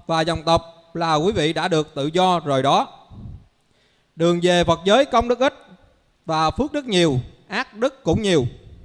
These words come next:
Khi quý vị tắt thở là đi vào giấc ngủ ngàn năm. Quý vị có công đức ít, phước đức nhiều, ác đức cũng nhiều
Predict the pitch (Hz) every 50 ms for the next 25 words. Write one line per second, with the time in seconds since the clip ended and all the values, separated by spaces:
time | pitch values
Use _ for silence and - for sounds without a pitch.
0 | - - _ _ _ _ _ _ _ _ _ _ _ _ _ _ - 214 214 220
1 | 220 220 208 214 262 233 180 151 160 - 233 - - 180 160 139 131 160 220 220
2 | 185 156 147 147 175 190 180 170 160 151 139 131 123 - - - 143 131 127 147
3 | - 120 185 160 156 139 143 165 175 170 165 165 160 - - - - _ _ _
4 | _ _ _ _ _ _ _ - 202 269 285 190 160 160 156 233 254 254 247 240
5 | 240 254 262 - 269 294 - - - _ _ _ _ _ - 233 294 294 269 294
6 | 277 220 214 208 202 180 147 131 135 - - - - _ - 190 226 262 - 226
7 | 240 269 - - 220 214 220 196 185 175 170 139 123